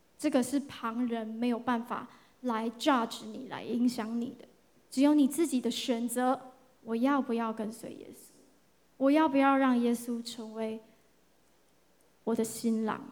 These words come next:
成为我预备等候的那一位？所以在四月三号复活节那一天，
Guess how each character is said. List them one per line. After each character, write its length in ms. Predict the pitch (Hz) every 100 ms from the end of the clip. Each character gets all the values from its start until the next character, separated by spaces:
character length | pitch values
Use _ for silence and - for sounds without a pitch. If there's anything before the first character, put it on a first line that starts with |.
| -
成 260 | - 233 226
为 160 | 233
我 280 | 226 220 - - _ _ _ _ _ _ _
预 180 | 269 240
备 300 | 247 233 208 -
等 140 | 202
候 200 | - 240
的 80 | 247 254
那 140 | -
一 80 | - -
位？ 200 | 180 - - _ _ _ _ _ _ _ _ _ _ _ _ _ _ _ _ _ _ _ _
所 140 | - 320
以 80 | 330
在 540 | 339 320 294 269 262 233
四 340 | - - 320
月 200 | 302 302
三 340 | 294 - 277 277
号 240 | 294 254
复 260 | 247 320 269
活 240 | 247 220
节 220 | 220 220
那 160 | 220 220
一 100 | 240
天， 520 | 233 - 233 226 233